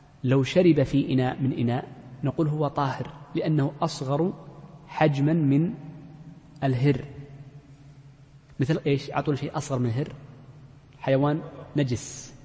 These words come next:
لا نجس ما يؤكل، الجرذ يعني من الفأر غيره، ما في ذهني والله شيء الآن. لا، الضب يؤكل يا شيخ، طاهر. ها؟ القنفذ،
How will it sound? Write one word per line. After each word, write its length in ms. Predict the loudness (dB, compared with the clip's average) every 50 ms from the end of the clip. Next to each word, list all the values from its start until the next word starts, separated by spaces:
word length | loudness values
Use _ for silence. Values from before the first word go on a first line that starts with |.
| -20 -20 -20 -20 -20 -8 -2 0
لا 180 | 0 0 2
نجس 480 | 0 -2 -2 -4 -6 -8 -14 -18 -18 -20 -20 -20 -20 -20 -20 -20 -20 -20 -10 -4 0
ما 80 | 0 2
يؤكل، 300 | 0 0 -4 -10 -12 -14 -14 -18 -20 -20 -20 -20 -20 -20 -20 -20 -20 -20 -20 -20 -20 -20 -20 -20 -20 -20 -20 -20 -20 -20 _ -20 -10 -6
الجرذ 280 | -4 0 2 2 0 0 -4 -12 -14 -16 -10 -6 -4
يعني 220 | -4 -2 -2 -2
من 160 | -2 -2 -2
الفأر 320 | -2 0 -2 -2 -4 -4 -6 -10 -14 -18 -18 -18 -20 -20 -20 -12 -4 0
غيره، 240 | 2 2 2 2 -2 -4 -8 -18 -18 -18 -20 -20 -20 -20 -20 -20 -20 -20 -20 -20 -20 -14 -6 -2
ما 100 | -2 0
في 100 | 0 2
ذهني 220 | 2 2 0 0
والله 160 | -2 -4 -4 -6
شيء 200 | -8 -10 -10 -10
الآن. 180 | -10 -10 -12 -14 -16 -20 -20 -20 -20 -20 -20 -20 -20 -20 -20 -20 -20 -20 -20 -20 -20 -20 -20 -20 -20 -20 -20 -20 -20 -20 _ -20 -16 -10 -6
لا، 100 | -6 -4
الضب 260 | -2 -2 -2 -2 -2
يؤكل 260 | -4 -6 -6 -6 -8
يا 60 | -8
شيخ، 220 | -8 -10 -14 -16 -16 -16 -10 -6
طاهر. 240 | -6 -6 -6 -8 -10 -14 -18 -20 -20 -20 -20 -20 -20 -20 -20 -20 -20 -20 _ -6
ها؟ 140 | -4 -4 -4 -4 -10 -20 -20 -20 -20 -20 -20 -20 -20 -20 -20 -20 -20 -20 -20 -20 -20 -20 -20 _ -20 -20 -20 -20 -20 _ -20 -20 _ _ _ _ _ _ 0
القنفذ، 500 | 0 0 2 2 2 2 0 -2 -6